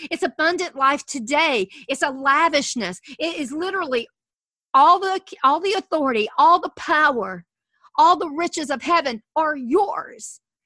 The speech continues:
And you're an image bearer taking it out to the world. Everything, all else,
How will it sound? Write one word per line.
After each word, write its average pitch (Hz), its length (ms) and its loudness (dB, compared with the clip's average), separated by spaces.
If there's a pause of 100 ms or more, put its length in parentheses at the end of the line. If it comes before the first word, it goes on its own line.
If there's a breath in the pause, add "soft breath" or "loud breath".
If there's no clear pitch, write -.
(200)
And 302 160 2
you're 359 180 -2
an 302 200 -2
image 370 280 0
bearer 254 240 -4
taking 349 440 -6
it 349 120 -2
out 285 260 0
to 269 100 -14
the 285 100 -6
world. 262 840 -2 (2000)
Everything, 285 880 -4 (200)
all 339 300 2
else, 262 500 -2